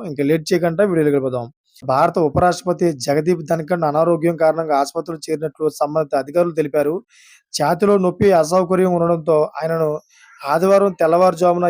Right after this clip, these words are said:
ఎయిమ్స్‌లో చేర్పించారు. డెబ్బై మూడేళ్ల జగదీప్ను ఆదివారం తెల్లవారుజామున రెండు గంటల ప్రాంతంలో ఆసుపత్రికి తరలించారు.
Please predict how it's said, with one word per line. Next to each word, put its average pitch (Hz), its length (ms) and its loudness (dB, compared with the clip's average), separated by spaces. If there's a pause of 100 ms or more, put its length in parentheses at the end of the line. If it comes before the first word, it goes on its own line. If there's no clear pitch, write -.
ఎయిమ్స్‌లో 180 380 -2
చేర్పించారు. 147 560 -6 (480)
డెబ్బై 147 320 0
మూడేళ్ల 175 420 4 (500)
జగదీప్ను 165 640 0
ఆదివారం 180 420 4
తెల్లవారుజామున 175 760 2
రెండు 151 260 0
గంటల 147 340 0
ప్రాంతంలో 160 420 0
ఆసుపత్రికి 170 480 -4
తరలించారు. 160 500 0